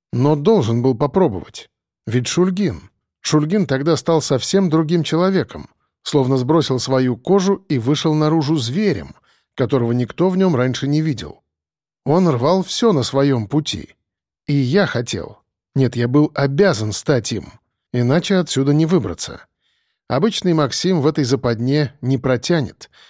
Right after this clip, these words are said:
Ему не хватит сил. Я верил, что препарат высвобождает скрытые резервы организма. Пробуждает то, что обычно спит. Только у меня этих резервов не один, а два.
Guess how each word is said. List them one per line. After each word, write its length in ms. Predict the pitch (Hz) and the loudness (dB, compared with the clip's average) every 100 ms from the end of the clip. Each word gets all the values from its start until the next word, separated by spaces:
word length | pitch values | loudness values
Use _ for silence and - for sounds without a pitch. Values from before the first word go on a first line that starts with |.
| _ _ | _ _
Ему 380 | 98 123 135 175 | -2 0 2 2
не 120 | 175 | 2
хватит 440 | - 131 139 151 - | 0 -2 -2 -4 -4
сил. 420 | - 110 - _ _ _ _ _ _ _ - | -6 -6 -8 _ _ _ _ _ _ _ -10
Я 280 | 101 139 117 | 0 2 2
верил, 540 | 120 151 185 190 - _ | 2 2 2 0 -4 _
что 280 | - - 120 | -6 -2 0
препарат 500 | 131 131 127 185 185 | 0 0 0 0 2
высвобождает 800 | 151 143 127 127 107 147 180 151 | 0 0 0 0 0 0 0 -2
скрытые 480 | - 131 147 165 | -2 -2 0 2
резервы 480 | 160 123 131 127 135 | 2 2 2 2 0
организма. 600 | 131 143 175 165 98 - - _ _ _ _ _ - | 0 0 0 0 -2 -10 -20 _ _ _ _ _ -2
Пробуждает 720 | 135 147 143 202 202 147 - | 0 2 2 2 2 0 0
то, 140 | 185 | 0
что 240 | - 135 131 | 0 0 0
обычно 440 | 131 156 - 151 | 0 -2 -2 -2
спит. 580 | - - 165 - - _ _ _ _ _ | -4 -6 -8 -8 -16 _ _ _ _ _
Только 380 | 143 131 135 127 - | 0 0 2 0 0
у 80 | |
меня 400 | 127 135 180 226 | 0 2 2 2
этих 260 | 143 123 - | 2 -2 -2
резервов 720 | 135 139 139 85 - - - _ _ - | 0 2 0 -2 -12 -20 -20 _ _ -4
не 200 | 113 135 | 2 4
один, 460 | 131 104 131 180 - | 2 0 0 0 0
а 120 | 160 156 | -2 0
два. 460 | 180 175 92 - | 0 0 -2 -8